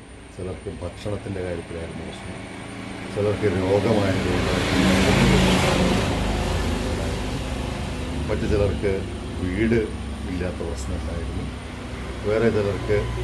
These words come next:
ഇതെല്ലാം ഉണ്ടെങ്കിലും മറ്റ് ചില സൗകര്യങ്ങളുടെ അപര്യാപ്തത ഉണ്ടായിരുന്നു. ഈ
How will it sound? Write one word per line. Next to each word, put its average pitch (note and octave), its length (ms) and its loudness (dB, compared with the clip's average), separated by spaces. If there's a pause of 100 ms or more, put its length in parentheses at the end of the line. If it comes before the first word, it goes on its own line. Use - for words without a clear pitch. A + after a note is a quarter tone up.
(220)
ഇതെല്ലാം G#2+ 480 4
ഉണ്ടെങ്കിലും G2+ 460 0
മറ്റ് G2+ 220 -2 (100)
ചില G#2+ 140 2 (1000)
സൗകര്യങ്ങളുടെ G2 680 0 (160)
അപര്യാപ്തത F#2 540 -4 (100)
ഉണ്ടായിരുന്നു. D#2+ 520 -6 (1400)
ഈ C#3 40 4